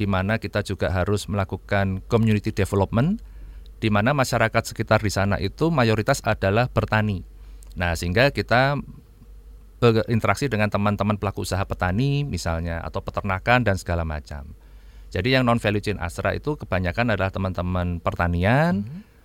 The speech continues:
Speaker 1: maupun teman-teman kerajinan. Seperti itu.
Speaker 2: Oke, jadi, eh, sebarannya sekarang juga di seluruh Indonesia ya?
Speaker 1: Benar.
Speaker 2: Nah, saya penasaran juga nih, jumlahnya udah berapa sih sekarang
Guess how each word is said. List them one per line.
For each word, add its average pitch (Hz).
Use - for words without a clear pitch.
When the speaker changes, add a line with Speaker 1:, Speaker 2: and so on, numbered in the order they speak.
Speaker 1:
maupun 123
teman-teman 123
kerajinan. 101
Seperti -
itu. 76
Speaker 2:
Oke, 90
jadi, 135
eh, 107
sebarannya 101
sekarang 123
juga 110
di 104
seluruh 101
Indonesia 104
ya? 95
Speaker 1:
Benar. 113
Speaker 2:
Nah, 95
saya 127
penasaran 107
juga 107
nih, 95
jumlahnya 101
udah 104
berapa 92
sih 110
sekarang 92